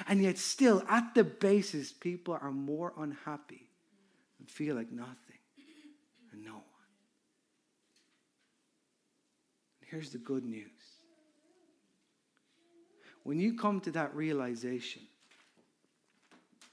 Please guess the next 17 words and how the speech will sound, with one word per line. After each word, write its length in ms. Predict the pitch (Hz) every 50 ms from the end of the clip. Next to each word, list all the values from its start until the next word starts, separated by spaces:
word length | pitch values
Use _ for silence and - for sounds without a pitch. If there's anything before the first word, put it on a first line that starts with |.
| _ _ _ _ _ _ _ _ _ _ -
you 60 | 135
know 80 | 160
what? 320 | 156 143 139 143 143 135 139 - _ _ _ _ _ _ _ _ _ _ _ _ _ _ _ _ _ _ _ _ _ _ _ _ _ _ _ _ _ _
Life 400 | - 147 185 202 180 - - - -
really 500 | 139 160 170 156 143 127 117 113 113 117 - - - - - - _ _ _ _ _ _
is 140 | - 123 117
meaningless. 460 | 120 127 131 131 123 123 113 107 110 - - - - - - - _ _ _ _ _ _ _ _ _ _ _ _ _ _ _ _ _ _ _ _ _ _ _ _ _ _ _ _ _ _ _ _ _ _ -
I 140 | 131 151 156
am 260 | 156 151 147 135 131
nothing. 400 | 131 123 120 - - - - - _ _ _ _ _ _ - - 370 370 359 320 _ _ _ _ _ _ _ _ _ _ _ _ _ _ _ _ _ _ 131
I 100 | - 135
am 220 | 147 151 156 143
no 120 | 135 131
one. 100 | 131 120 107 101 - - - _ _ _ _ _ _ _ _ _ _ _ _ _ _ _ _ _ _ _ _ _ _ _ _ _ -
I'm 180 | 120 123 135 135
going 360 | 135 160 170 170 160 147 139
nowhere. 320 | 139 135 131 120 - -